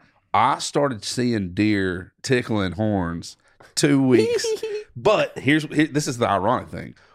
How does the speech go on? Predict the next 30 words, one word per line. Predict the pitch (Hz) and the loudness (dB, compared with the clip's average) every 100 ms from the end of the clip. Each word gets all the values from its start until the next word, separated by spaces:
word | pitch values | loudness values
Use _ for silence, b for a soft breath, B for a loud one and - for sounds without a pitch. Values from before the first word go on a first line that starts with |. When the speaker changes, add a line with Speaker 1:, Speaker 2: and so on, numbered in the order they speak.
| b - | b -2
Speaker 1:
When | 107 | 0
I | 107 165 | 2 0
started | - 160 143 110 | -2 0 0 -2
seeing | - 123 110 98 98 _ 90 | -4 -4 -2 -6 -10 _ -6
deer | 101 101 95 - _ _ _ _ - | 0 0 -2 -8 _ _ _ _ -12
bumping | 92 107 110 117 | -4 -2 0 0
a | 117 | 0
little | 123 123 | 0 0
bit, | 147 165 - _ _ _ _ _ _ _ _ _ _ _ _ | 0 0 -4 _ _ _ _ _ _ _ _ _ _ _ _
Jonathan's | 101 113 127 127 104 92 90 - _ _ _ _ | -2 0 0 -2 -6 -6 -10 -18 _ _ _ _
had | - 101 | -2 2
already | 101 95 | 2 0
seen | - 95 | -4 -6
a | 85 | -4
deer | 80 | -4
Speaker 2:
They're | 76 82 | -2 -4
Speaker 1:
mount. | 85 - - - | -6 -12 -20 -4
Speaker 2:
Yeah. | 127 131 107 - | -2 0 -2 -12
Speaker 1:
So, | - - 160 120 | -6 2 2 4
like, | 104 92 - - b b b b b _ | 0 -2 -8 -20 b b b b b _
and | 117 117 120 | 0 2 4
knowing | 156 175 139 | 4 4 2
over | 113 147 139 | 2 2 2
the | 123 | -2
years | 117 123 170 147 104 | -2 0 0 0 -2
that | 110 98 | -6 -2
ours | 107 123 113 | 2 2 0
is | 104 90 | -6 -8
coming | - 147 147 98 92 | 0 0 0 -2 -4
right | 98 110 117 | 0 2 2